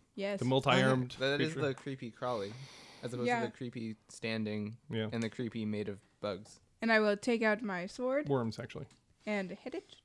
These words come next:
Speaker 2: Mm-hmm.
Speaker 1: twice. First one is a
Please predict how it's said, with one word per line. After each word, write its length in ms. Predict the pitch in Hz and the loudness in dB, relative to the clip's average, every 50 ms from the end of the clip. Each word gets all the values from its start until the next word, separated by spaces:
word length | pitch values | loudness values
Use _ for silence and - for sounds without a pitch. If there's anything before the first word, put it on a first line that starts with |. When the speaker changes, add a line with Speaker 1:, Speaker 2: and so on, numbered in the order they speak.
| _ _ - - | _ _ -10 -6
Speaker 2:
Mm-hmm. 180 | 131 127 110 123 | -6 -4 -4 -4
Speaker 1:
twice. 260 | 139 135 - - - _ _ _ _ _ _ _ _ _ - - - - - - _ _ _ _ _ _ _ _ _ _ _ _ _ _ _ _ _ _ _ _ _ - | -6 -6 -10 -14 -20 _ _ _ _ _ _ _ _ _ -20 -20 -20 -20 -20 -20 _ _ _ _ _ _ _ _ _ _ _ _ _ _ _ _ _ _ _ _ _ -2
First 280 | 240 247 233 - - | 0 0 0 -2 -2
one 260 | 233 226 220 214 208 196 | -2 -2 0 0 -2 0
is 240 | 185 202 202 196 196 | 0 0 0 0 -2
a 340 | 190 175 180 175 170 170 | -4 -4 -4 -4 -6 -6